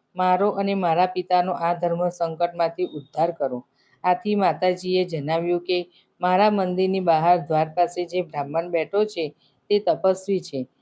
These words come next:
તે તમારો ઘોડો મંગાવી આપશે અને તમારું કામ પૂર્ણ થશે." રાજાના પુત્રે દ્વાર પર જઈ તપસ્વી બ્રાહ્મણને આ બાબત જણાવી. આથી બ્રાહ્મણે ઇન્દ્રાદી દેવોને પ્રાર્થના કરી કે આ ઘોડો મેળવી આપો.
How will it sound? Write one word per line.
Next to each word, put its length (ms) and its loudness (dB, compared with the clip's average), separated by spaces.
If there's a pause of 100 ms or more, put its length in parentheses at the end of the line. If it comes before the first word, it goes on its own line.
(200)
તે 120 4
તમારો 460 2
ઘોડો 340 0
મંગાવી 560 2
આપશે 400 -4 (320)
અને 220 0
તમારું 420 2
કામ 300 -2
પૂર્ણ 360 -2
થશે." 480 -6
રાજાના 460 6
પુત્રે 460 2
દ્વાર 340 4
પર 220 4
જઈ 340 2 (360)
તપસ્વી 480 2
બ્રાહ્મણને 600 0
આ 200 0
બાબત 480 2
જણાવી. 340 -4 (280)
આથી 300 2
બ્રાહ્મણે 540 2
ઇન્દ્રાદી 560 4
દેવોને 400 2
પ્રાર્થના 420 0
કરી 320 -2 (400)
કે 180 2
આ 160 2
ઘોડો 320 0
મેળવી 480 0
આપો. 440 -6